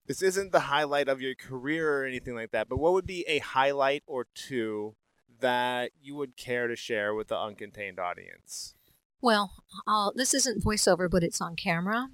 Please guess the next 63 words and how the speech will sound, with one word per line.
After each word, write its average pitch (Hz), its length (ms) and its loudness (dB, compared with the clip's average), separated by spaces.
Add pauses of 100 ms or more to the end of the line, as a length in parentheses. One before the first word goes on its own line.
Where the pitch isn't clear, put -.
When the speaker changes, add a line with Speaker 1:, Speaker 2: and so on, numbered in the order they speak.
(120)
Speaker 1:
Okay. 175 240 2
Speaker 2:
But 208 220 6
for 196 120 4
people 254 360 -4
who 233 180 -8
like 196 480 -4
the 190 140 -10
indie 202 280 -10
film 185 360 -4
Sorry 190 360 0
to 185 60 -4
Bother 175 300 0
You, 233 300 -6 (340)
I'm 202 180 -4
the 185 80 -8
game 190 220 -4
show 180 260 4
host, 180 580 0
and 185 120 -6
Speaker 1:
Oh, 196 140 0
Speaker 2:
crazy 233 380 8
Speaker 1:
really? 220 40 0
Speaker 2:
hair 220 280 -4
and 196 140 -4
the 170 100 -2
eyelashes, 196 840 -2
that's 190 300 4
a 175 60 4
highlight. 156 600 -2 (480)
I, 185 340 0
I 185 140 2
like 185 220 -2
that 185 160 6
'cause - 80 0
I 226 100 8
do 269 180 -2
a 247 60 4
little 294 220 0
bit 247 160 4
of 220 80 2
on 202 120 4
camera, 185 320 -2
but 180 120 -6
not 175 180 -8
that 175 160 2
often. 240 480 -8
So - 160 0
Speaker 1:
Yeah. - 120 8
Speaker 2:
that's 214 280 4
a 233 80 2
huge 247 280 -4
highlight 196 340 2
for 214 100 -8
me, 196 160 -4
and 196 80 -4
it 190 80 -4
was 196 140 -2
a 190 80 -6
wonderful 190 440 -4
experience 196 680 0
to 196 120 0
work 185 300 -10
with, 190 340 -2